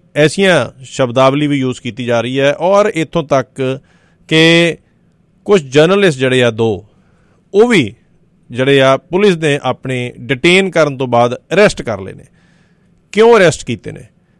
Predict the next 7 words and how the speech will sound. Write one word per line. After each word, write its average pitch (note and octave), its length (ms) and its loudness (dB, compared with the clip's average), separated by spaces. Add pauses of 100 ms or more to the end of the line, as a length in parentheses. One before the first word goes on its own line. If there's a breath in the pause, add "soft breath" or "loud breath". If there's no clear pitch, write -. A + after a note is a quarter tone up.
(800)
ਕੀ F#3+ 220 4
ਉਹਨਾਂ F3 280 0
ਦਾ F#3 80 2
ਕਸੂਰ E3+ 480 -6 (1040)
ਸਿਰਫ - 460 0 (840)
ਸਹੀ G3+ 380 0
ਇਮੇਜ E3 420 -2